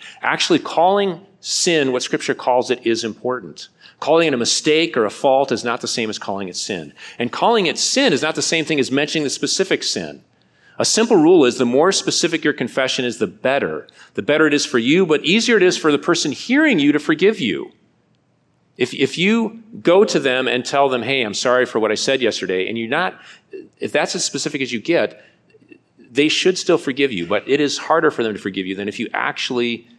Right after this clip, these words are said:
tell them, "I was demeaning to you, I was, I was defensive,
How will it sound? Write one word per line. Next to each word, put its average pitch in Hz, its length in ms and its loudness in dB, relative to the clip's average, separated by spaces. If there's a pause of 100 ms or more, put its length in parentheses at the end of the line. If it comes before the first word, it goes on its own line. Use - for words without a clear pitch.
(120)
tell 127 300 0
them, 85 420 -8 (260)
"I 90 100 -8
was 98 160 -6
demeaning 113 460 -6
to - 120 -10
you, 113 500 -6 (360)
I 87 120 -8
was, 80 600 -8
I 92 80 -6
was 85 140 -6
defensive, 107 880 -4